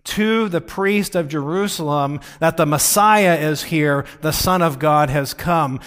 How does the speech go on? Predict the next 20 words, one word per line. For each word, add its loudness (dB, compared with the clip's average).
because 2
they 6
had 6
never 2
seen -2
any 0
leper 0
cleansed -2
before. -2
And -8
as -2
they 4
would 2
go 2
through -2
that 0
ceremonial 0
cleansing -4
process -4
that -4